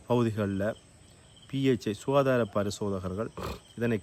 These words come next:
கவனிப்பதில்லையா, அல்லது அவர்கள் வந்து கவனித்து இது சம்பந்தமாக குறிப்பிட்ட உணவகங்களிடம், ஆ, முறையிட்டும் உணவகங்கள் இதனை கவனிப்பதில்லையா? இப்படியான விஷயங்கள் வந்து உண்மையில, ஆ, கவலைக்குரிய ஒரு விஷயமாக இருக்கிறது. என்னன்னு சொன்னா ஒரு நா-, ஒரு நாட்டினுடைய அல்லது ஒரு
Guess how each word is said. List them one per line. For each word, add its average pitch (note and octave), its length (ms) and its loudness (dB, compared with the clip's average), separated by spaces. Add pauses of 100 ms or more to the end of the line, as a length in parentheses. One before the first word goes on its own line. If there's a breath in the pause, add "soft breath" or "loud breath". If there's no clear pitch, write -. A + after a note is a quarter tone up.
கவனிப்பதில்லையா, G2+ 880 0
அல்லது A2+ 300 -2
அவர்கள் A2+ 240 0
வந்து A2 280 0
கவனித்து A2+ 460 -2
இது A2 140 0
சம்பந்தமாக A2 680 -2
குறிப்பிட்ட G#2+ 540 -4
உணவகங்களிடம், A2+ 680 0 (560 loud breath)
ஆ, G2+ 160 2
முறையிட்டும் A#2 680 2
உணவகங்கள் A#2 460 2
இதனை G#2+ 300 0
கவனிப்பதில்லையா? G2+ 840 -2
இப்படியான A#2 440 0
விஷயங்கள் G2+ 540 -2
வந்து F#2+ 340 -2
உண்மையில, G#2+ 400 4 (500 loud breath)
ஆ, G2+ 220 2
கவலைக்குரிய G#2+ 540 4
ஒரு G#2 180 4
விஷயமாக G2 560 -2
இருக்கிறது. G2+ 400 -4
என்னன்னு A2+ 140 0
சொன்னா A2+ 460 -4
ஒரு G2+ 460 -4 (100)
நா-, A2+ 280 0
ஒரு G2+ 260 -4
நாட்டினுடைய A#2 760 -2
அல்லது G#2 200 -2
ஒரு G#2 180 0